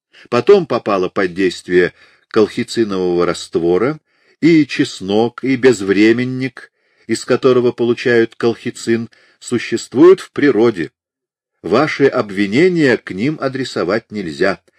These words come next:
и встреча одного с другим в природных условиях не исключена. Но колхицин — это алкалоид.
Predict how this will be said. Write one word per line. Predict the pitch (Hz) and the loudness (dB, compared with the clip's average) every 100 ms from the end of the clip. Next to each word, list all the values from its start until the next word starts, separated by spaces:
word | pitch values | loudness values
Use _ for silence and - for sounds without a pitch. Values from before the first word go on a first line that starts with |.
| _ _ | _ _
и | 120 117 | -4 -4
встреча | - - 123 135 - 101 98 | -6 -4 2 4 2 0 -4
одного | 107 92 95 92 87 | -4 -6 -4 0 0
с | 71 | -2
другим | 78 82 98 208 | -2 -4 0 -2
в | 180 - | -2 -4
природных | 123 139 113 85 90 101 | 2 4 4 2 -4 -10
условиях | - 101 90 92 90 - | -6 0 0 2 0 -2
не | 85 170 - | -2 0 0
исключена. | 156 160 - 123 - - 107 82 82 _ _ _ _ _ _ _ _ _ _ _ | -6 -8 -8 -8 -8 -10 -6 -6 -6 _ _ _ _ _ _ _ _ _ _ _
Но | - 90 - | -8 -6 -6
колхицин — | - 117 107 - 113 - - - 262 214 104 _ _ _ _ _ _ _ _ _ - | 0 0 0 -4 -6 -6 -4 2 2 2 -8 _ _ _ _ _ _ _ _ _ -12
это | 110 - | -8 -4
алкалоид. | 92 85 87 78 98 156 - | -2 -2 -4 -2 -2 -2 -6